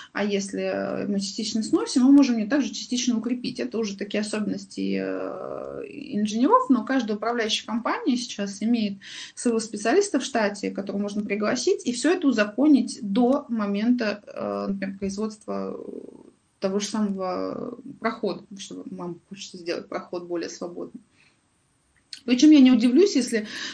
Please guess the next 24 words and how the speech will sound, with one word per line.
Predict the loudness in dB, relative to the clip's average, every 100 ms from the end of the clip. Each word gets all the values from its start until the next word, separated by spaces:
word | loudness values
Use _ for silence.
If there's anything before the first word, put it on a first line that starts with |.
| -10
э, | -4 0 2 2 0 0
вы | 2
мне | 4 4
сейчас | 0
скажете, | 0 2 2 0 -4
что, | -4
что, | 0 8
а |
мы | 8
уже | 8
так | 2 0
сделали, | -2 -4 -6 -6
ну, | -6 -6
мы | -2 -2
уже | -2
так | -8
живём, | -6 -2 4 6
мы | 6
уже | 2
объединили | -2 -2 0 -2 -4
кухню, | 2 2 4 0 0
объединили | -4 -6 -2 4 6 4
нашу | -2 -4 -4
гостиную. | -6 -6 -10 -14